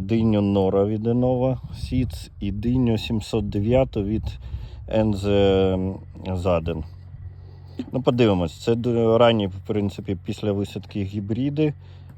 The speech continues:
По п'ятдесят-шістдесят днів округлої форми повинні зберігатися краще, ніж, е, тип ананас.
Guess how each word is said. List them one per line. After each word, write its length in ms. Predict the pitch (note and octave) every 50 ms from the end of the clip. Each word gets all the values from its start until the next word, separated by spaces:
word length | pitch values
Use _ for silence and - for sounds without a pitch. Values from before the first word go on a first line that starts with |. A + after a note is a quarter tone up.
| - -
По 100 | D3 -
п'ятдесят-шістдесят 1300 | - - G#2+ G2 G2 G2+ F#2+ - A2 G#2 G2 - - - G2+ F#2 F#2+ G2 G2+ - - - A2+ G#2+ G2+ F#2 - - - - G2 G2 G2 G2
днів 480 | F#2 F#2+ G2+ A2+ A#2+ C3+ D3 D3 C3 A2+
округлої 640 | G2+ F#2+ - A2 G#2+ G#2+ G#2 G#2 G#2+ G#2 G2+ G2+
форми 520 | G2 - - C3 C#3 D3 C#3+ C#3+ C3+ B2
повинні 560 | G#2 - A2 G2+ G2 G#2 A2+ B2 B2 A#2 A2+ G#2
зберігатися 840 | G2+ G2+ G2 F#2+ G2+ F#2+ F#2+ A2 A#2+ A2 - A2 G2+ - A#2 G2+
краще, 480 | - - G#2+ A#2 B2 A#2 - - A2+ G#2
ніж, 540 | G#2 G2+ G2+ G#2+ A#2+ A#2 A#2 - - -
е, 120 | A2 G#2 G2 - - - - - - - - - - - - - - G2 G2+ G2+ G2 G2 G2 G2 G2 F#2+ F#2+ F#2+ F#2+ F#2+ F#2 F2 -
тип 180 | - A#2+ A#2 G2+ - - - - - - - - - - -
ананас. 680 | - G#2 G#2 G#2+ G#2+ G2 F#2 F2 E2 D#2+ - - -